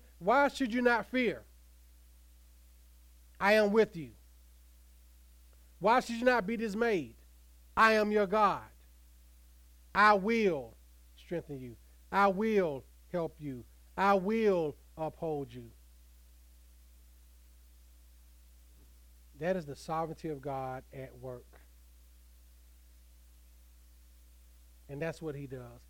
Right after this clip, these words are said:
And that's where we find our confidence. We trust in the fact that God will, God will, that he is, that he is God, that he is with us, that he will never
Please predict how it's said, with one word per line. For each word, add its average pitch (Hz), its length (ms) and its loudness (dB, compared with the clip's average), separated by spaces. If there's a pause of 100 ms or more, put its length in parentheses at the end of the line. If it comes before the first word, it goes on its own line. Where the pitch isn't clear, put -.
(200)
And 143 80 -14
that's 165 260 -4 (220)
where 156 280 -4
we 160 120 -6
find 156 360 -6
our 139 260 -8
confidence. 143 480 -12
We 147 160 -10 (320)
trust 196 280 -2
in 185 60 -10
the 185 80 -8
fact 180 240 -4
that 156 140 -10
God 143 340 -6
will, 226 540 0 (260)
God 147 320 -6
will, 220 480 -2 (240)
that 160 200 -4
he 175 460 -4
is, 226 280 2 (240)
that 160 140 -6
he 170 340 -4
is 190 160 0
God, 196 560 2 (1120)
that 160 140 -4
he 185 260 -4
is 190 260 2 (160)
with 185 240 -4
us, - 540 -4 (1300)
that 151 80 -12
he 185 260 -10
will 202 600 0 (200)
never 175 440 -2